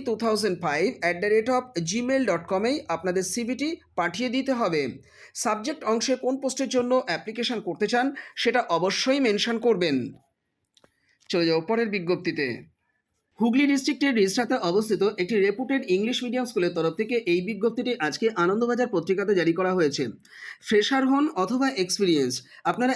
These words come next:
অ্যাপ্লিকেশন করতে পারবেন হিস্ট্রি সাবজেক্টে। মাস্টার ডিগ্রি এবং তার সঙ্গে বিএড ডিগ্রি আপনাদের থাকতে হবে। আপনারা এই ইমেল আইডি এছাড়া এই WhatsApp নাম্বারটি আপনারা ব্যবহার করে অ্যাপ্লিকেশন পাঠাতে পারেন, অর্থাৎ অ্যাপ্লাই ভিইএ অ্যাট দ্য রেট অফ জিমেল ডট কমে আপনাদের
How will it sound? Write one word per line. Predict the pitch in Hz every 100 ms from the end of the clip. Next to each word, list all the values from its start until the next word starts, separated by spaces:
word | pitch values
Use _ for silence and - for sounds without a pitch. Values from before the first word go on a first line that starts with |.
| -
অ্যাপ্লিকেশন | 175 220 247 262 285
করতে | 262 269 240
পারবেন | 170 220 294 208
হিস্ট্রি | 226 269 247
সাবজেক্টে। | 180 151 175 175 120 - - - -
মাস্টার | 170 175 247 214
ডিগ্রি | 247 285 311
এবং | 190 226
তার | 226 220
সঙ্গে | 254 247 233 170
বিএড | 226 269 196
ডিগ্রি | 180 240 -
আপনাদের | 165 170 214 247
থাকতে | 214 - 220
হবে। | 185 139 110 - - - 196
আপনারা | 220 269 285 202
এই | 240 294 214
ইমেল | 226 247 180
আইডি | 165 214 359 - -
এছাড়া | 240 311 302 214
এই | 233 208
WhatsApp | 208 - 240 175
নাম্বারটি | 170 190 233 269 170
আপনারা | 170 185 165
ব্যবহার | 165 196 233
করে | 254 269
অ্যাপ্লিকেশন | 269 165 175 208 269 254
পাঠাতে | 202 202 185
পারেন, | 147 120 - - - - -
অর্থাৎ | 240 320 - -
অ্যাপ্লাই | 185 190 285 202 208
ভিইএ | 214 254 254 254 233 269
অ্যাট | 175 175
দ্য | 220
রেট | 254 277
অফ | 269 180
জিমেল | 220 269 240
ডট | 170 165
কমে | 208 233 185
আপনাদের | 170 208